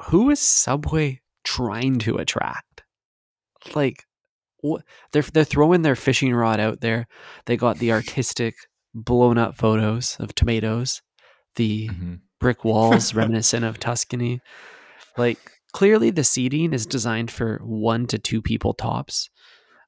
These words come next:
Speaker 1: uh, which is
Speaker 2: Mm-hmm.
Speaker 1: evident in the groups that are going there, one to si-, single people. So they're trying to attack the, the, the lonely footlong enjoyer.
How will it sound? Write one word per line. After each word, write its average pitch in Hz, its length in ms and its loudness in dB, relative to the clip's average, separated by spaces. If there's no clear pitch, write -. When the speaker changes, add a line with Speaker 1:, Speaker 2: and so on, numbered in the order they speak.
Speaker 1:
uh, 73 300 -14
which 113 220 2
is 87 220 6
Speaker 2:
Mm-hmm. - 100 -6
Speaker 1:
evident 110 460 2
in 107 280 -4
the 110 200 -4
groups 135 300 2
that 120 100 -2
are 113 80 -4
going 110 300 0
there, 113 180 0
one 110 200 -2
to 110 100 -4
si-, - 240 0
single 113 320 2
people. 123 300 0
So - 140 -6
they're 135 120 4
trying 151 200 0
to 170 100 2
attack 117 320 -4
the, 117 180 0
the, 120 240 -2
the 120 120 0
lonely 120 400 4
footlong 110 480 0
enjoyer. 110 640 -2